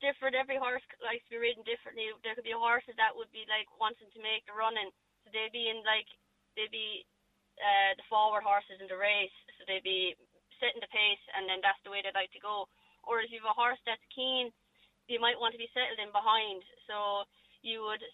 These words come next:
settle, you have a few horses in front of you just to be boxed in and settle away, and just, it just depends on the distance of the race too. But, um, you'd have a look at the horse's form or what way it's ridden,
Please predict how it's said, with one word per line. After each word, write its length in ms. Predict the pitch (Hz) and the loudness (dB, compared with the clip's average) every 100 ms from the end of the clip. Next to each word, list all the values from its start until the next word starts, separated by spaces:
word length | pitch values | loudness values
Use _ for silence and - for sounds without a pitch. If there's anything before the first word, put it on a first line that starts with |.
| 247 | 0
settle, 400 | 254 - 214 - | 2 0 -6 -8
you 160 | 226 | -2
have 160 | 214 214 | 0 0
a 60 | |
few 100 | 254 | -4
horses 320 | 247 233 220 220 | 0 0 0 -6
in 120 | 208 | -8
front 160 | 226 226 | -8 -8
of 80 | - | -10
you 160 | 202 | -12
just 200 | 202 208 - | -12 -14 -12
to 80 | |
be 80 | 214 202 | -12 4
boxed 320 | 208 208 - | 6 6 0
in 80 | 208 | -4
and 160 | 202 196 | -4 0
settle 320 | 214 202 202 196 | 2 2 0 -2
away, 320 | 202 202 196 196 | 0 2 2 2
and 240 | 190 190 185 | -2 -2 -4
just, 160 | 196 - _ _ - | -6 -6 _ _ -10
it 160 | 254 | -4
just 80 | 311 | -2
depends 400 | 277 285 262 262 | 2 4 4 6
on 240 | 233 220 | 6 6
the 160 | 208 202 | 2 -2
distance 280 | 220 240 226 | -2 -6 -6
of 80 | 202 | -6
the 160 | 208 208 | -2 2
race 240 | 220 233 - | 2 0 -4
too. 320 | 208 208 170 - - - _ | -4 -4 -8 -12 -20 -20 _
But, 240 | 208 196 | 8 10
um, 320 | 196 196 196 196 _ _ - - | 12 10 8 2 _ _ -20 -4
you'd 160 | 247 240 | -2 4
have 160 | 233 | 2
a 80 | 233 | 2
look 160 | 240 254 | -2 -2
at 60 | |
the 80 | 220 | -2
horse's 400 | 226 226 - 220 | 2 0 -2 -12
form 480 | - 226 226 214 214 | -8 -4 0 0 0
or 240 | 196 208 208 | 0 -2 0
what 240 | 220 220 | -2 0
way 160 | 214 208 | -2 -2
it's 160 | 208 | -4
ridden, 320 | 214 220 220 | -6 -4 -6